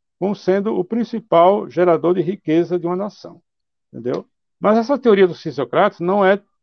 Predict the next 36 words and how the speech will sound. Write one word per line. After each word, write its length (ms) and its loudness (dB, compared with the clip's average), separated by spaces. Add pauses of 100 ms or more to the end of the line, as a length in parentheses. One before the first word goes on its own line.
(480)
não 220 4
é 340 4
incompatível 720 0
com 80 -2
a 60 0
teoria 240 0
de 80 -2
Adam 180 0
Smith, 300 -4
porque 160 -8
Adam 160 0
Smith, 360 -6
ele, 180 -2
ele 240 -2
falou 280 0
não 160 -2
só 200 -4
da 120 -2
terra, 360 0
mas 180 -8
falou 160 -2
do 80 -10
trabalho 500 0
em 80 -4
geral. 400 -2 (420)
Então, 180 -2
por 160 0
isso 180 0
ele, 380 4
logo 280 -2
no 80 -4
comecinho 480 -4
da 120 -4
Riqueza 380 -8
das 100 -12
Nações, 480 -6